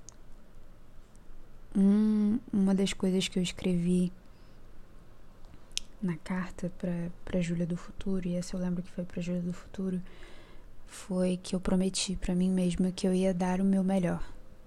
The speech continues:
A moto passando. E,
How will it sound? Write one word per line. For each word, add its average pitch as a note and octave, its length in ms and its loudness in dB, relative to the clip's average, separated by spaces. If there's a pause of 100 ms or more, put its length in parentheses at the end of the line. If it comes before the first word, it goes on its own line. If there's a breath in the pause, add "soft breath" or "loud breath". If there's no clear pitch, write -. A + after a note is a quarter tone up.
(3500 loud breath)
A F3+ 40 -2
moto D#3 340 -4
passando. E3+ 480 -4 (680 loud breath)
E, F#3 440 4